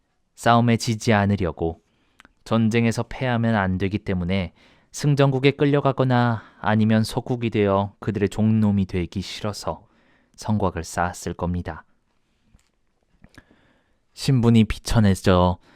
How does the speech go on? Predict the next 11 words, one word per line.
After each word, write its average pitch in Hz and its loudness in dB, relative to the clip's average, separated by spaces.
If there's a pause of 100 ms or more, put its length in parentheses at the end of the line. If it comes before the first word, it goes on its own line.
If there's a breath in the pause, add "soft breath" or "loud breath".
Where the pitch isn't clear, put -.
(180 soft breath)
삶의 110 4
질이 95 -2
형편없어지거나 90 -2 (2500)
성들을 110 4
그렇게, - -4 (1200)
형편없어지니까 92 -2 (440)
성들을 127 2
그렇게 - -2
많이 85 -2
쌓았을 82 -4
겁니다. 85 -6